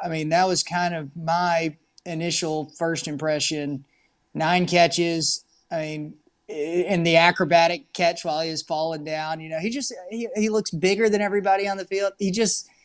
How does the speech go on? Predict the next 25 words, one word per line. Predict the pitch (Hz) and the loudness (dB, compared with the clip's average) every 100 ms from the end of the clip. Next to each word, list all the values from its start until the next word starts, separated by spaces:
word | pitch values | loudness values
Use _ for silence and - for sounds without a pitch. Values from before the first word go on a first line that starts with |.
| _ | _
he | 208 | 2
looked | 214 240 247 208 | 6 6 4 0
ready | 175 151 170 156 135 | -4 2 4 4 0
this | 127 131 - | -6 -8 -6
year, | 131 120 | -6 -8
Steven. | 113 - 135 135 147 147 - | -8 -4 -4 -4 -4 -4 -2
I | 170 | 0
mean, | 156 156 143 147 _ _ | 2 0 -2 -4 _ _
I, | - 139 151 143 165 165 175 | -12 -8 -6 -2 4 6 8
I | 185 | 8
don't | 185 | 8
know | 180 | 6
if | 175 | 6
you | 180 | 6
got | 175 165 170 | 6 4 4
that | 175 170 | 2 2
impression, | 170 175 170 - 175 | -2 -4 -2 -2 -6
but | 165 | -4
I | 165 | -2
just | 190 202 | -2 -2
sat | - 185 185 | 0 0 0
there, | 180 | -2
I | 175 | -2
was | 165 | -2
like, | 170 165 | -4 -6